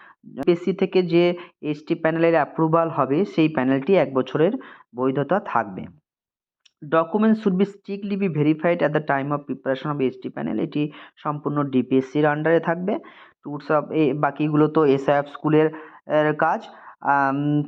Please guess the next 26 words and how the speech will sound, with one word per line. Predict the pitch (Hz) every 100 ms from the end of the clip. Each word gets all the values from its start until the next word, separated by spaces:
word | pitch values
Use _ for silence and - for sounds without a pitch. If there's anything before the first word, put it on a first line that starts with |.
| - _ _
কত | 185 202
তারিখ, | 277 277 220 151 117
অর্থাৎ | 123 139 175 165 _ _ _ _
দু | 135 156
হা-, | 170 185
এক, | 165 180 226 - - - - -
ষোলো | - - 196 214 247 247
এক | 139 131 143 147
দু | 151
হাজার | 147 175
চব্বিশ, | 170 131 117 110
অর্থাৎ | 143 143 170
ষোলো | - 156 160
এক | 175 160 160 151
দু | 147
হাজার | 147 160
চব্বিশ | 165 156 139 143 156 160
অনুযায়ী | 147 151 147 156 170 240 269 - -
এবং | 131 151 160
তার | 156 143
আগেও, | 139 127 147 214 294 285 - _
উম, | 135 143
অ্যাপ্লাই | 113 127 - 139
করতে | 139 147 156
পারবেন | 147 143 156 196
প্রতিটি | 190 139 139 135 180 254